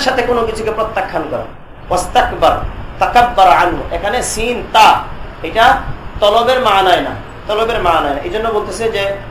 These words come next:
ওয়াস্তাকবারা, এটা তাকাব্বার আনহুর মানায়। সে অহংকার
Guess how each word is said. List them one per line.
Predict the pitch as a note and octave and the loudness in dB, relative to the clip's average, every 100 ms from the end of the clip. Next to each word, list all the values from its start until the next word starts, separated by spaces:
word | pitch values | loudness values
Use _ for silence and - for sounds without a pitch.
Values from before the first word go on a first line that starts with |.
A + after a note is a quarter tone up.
| - | -6
ওয়াস্তাকবারা, | E3 E3+ - A#3 - - G3 | -4 -2 0 0 2 4 4
এটা | F#3+ A3+ - - - | 4 2 2 -2 -4
তাকাব্বার | - - C4 A#3+ A3+ G3 | 0 2 2 6 6 6
আনহুর | G3+ F#3+ F#3 | 4 2 2
মানায়। | D3 B2 A#2 - - - - - | 2 2 -4 -10 -12 -14 -14 -12
সে | - | -6
অহংকার | F3 F3 G3+ G#3 | 0 0 0 0